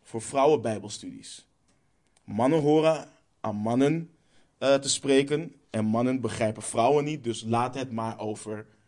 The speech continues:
aan de vrouw. Ik heb daar niets mee te maken. Dat, dat, dat weten jullie ook.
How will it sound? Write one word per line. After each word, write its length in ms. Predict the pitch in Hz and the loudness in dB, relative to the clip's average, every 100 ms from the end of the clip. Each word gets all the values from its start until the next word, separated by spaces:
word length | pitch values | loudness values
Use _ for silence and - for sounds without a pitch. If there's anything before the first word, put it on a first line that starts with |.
| _ _ _ _ | _ _ _ _
aan 160 | 110 | -6
de 100 | 107 | -6
vrouw. 480 | 107 - 127 69 - _ _ _ _ _ _ _ _ _ - _ _ _ _ _ _ _ - | -8 -6 -4 -6 -12 _ _ _ _ _ _ _ _ _ -20 _ _ _ _ _ _ _ -8
Ik 140 | 120 | -6
heb 120 | 135 | -4
daar 140 | 123 117 | -2 -2
niets 200 | 117 - | -6 -6
mee 120 | 113 | -8
te 80 | 87 | -10
maken. 260 | 65 - 113 110 _ | -16 -20 -20 -20 _
Dat, 240 | 107 107 | -20 -14
dat, 240 | 107 107 107 | -12 -12 -10
dat 160 | 107 | -8
weten 260 | 107 127 120 | -6 -6 -6
jullie 200 | 104 85 | -8 -10
ook. 200 | - | -12